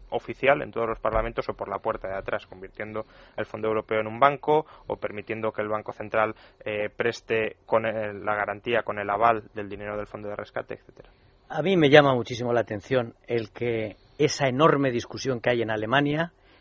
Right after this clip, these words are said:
Speaker 2: y en el resto, y en países como España, respecto a qué van a hacer los alemanes, porque tienen que garantizar la deuda griega. O este fondo de rescate europeo, que en total son ochocientos mil millones de euros, de los cuales hay una parte que pone el fondo, bueno, la par-, esa parte es,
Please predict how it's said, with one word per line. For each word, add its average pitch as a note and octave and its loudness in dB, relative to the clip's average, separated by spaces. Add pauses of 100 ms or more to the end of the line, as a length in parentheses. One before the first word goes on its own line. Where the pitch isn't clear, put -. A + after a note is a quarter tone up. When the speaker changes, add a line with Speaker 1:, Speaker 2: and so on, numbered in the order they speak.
(140)
Speaker 2:
y B2+ -4
en A#2 -2
el A2 -2
resto, C#3 0 (180)
y C3+ 0
en A2 -2
países C3 0
como B2+ -4
España, C#3+ 4
respecto A#2+ -6
a G#2 -8
qué D3+ 0
van C#3 -2
a B2+ -4
hacer C3 -6
los A#2+ -6
alemanes, C3+ -4 (280)
porque C3+ 0
tienen E3+ 4
que C#3+ 2
garantizar B2+ -4
la A#2+ -4
deuda A#2+ -4
griega. G#2 -12 (440)
O F3+ 8 (140)
este D3+ 4
fondo D#3 8
de C#3+ 10
rescate C3+ 4
europeo, E3 4
que D#3 2
en C#3+ 0
total D#3+ 2
son D#3+ 0
ochocientos A#2+ 0
mil E3 0
millones D#3 2
de D#3+ 4
euros, E3 0 (400)
de - -8
los A#2+ -10
cuales D3 4
hay C#3+ 2
una D3 0
parte D3+ 2
que - -16
pone C#3+ -2
el C#3 0
fondo, D3 2
bueno, D3+ 2
la D3 4
par-, G3+ 8
esa G3+ 10
parte F#3 8
es, - 0